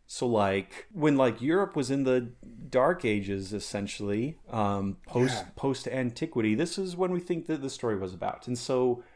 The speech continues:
Speaker 1: um, just kind of briefly, I, I won't go, won't go through the whole story, but the, the story goes that one day there's an old,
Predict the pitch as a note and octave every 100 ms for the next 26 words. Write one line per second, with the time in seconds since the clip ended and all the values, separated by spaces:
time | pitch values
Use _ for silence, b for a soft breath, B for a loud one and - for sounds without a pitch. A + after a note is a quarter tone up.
0 | B B - A2+ G#2 G2 F#2+ F2+ - _
1 | C#3+ - F3 D#3 A2+ D#3+ F#3+ - F3+ F3+
2 | E3+ B2 B2 C3 B2+ B2 A#2 A2 G#2 G#2
3 | - B2+ A#2 G#2+ G2 - G#2+ G2+ C#3+ C#3+
4 | C#3+ C#3 A2 G#2+ - G#2 F#2+ - - E3
5 | D#3+ D#3 B2+ A#2+ G3 F#3 F3+ F3+ F3 B
6 | B B B A2 G2+ G#2+ C#3 D3 D3+ D3+
7 | C#3+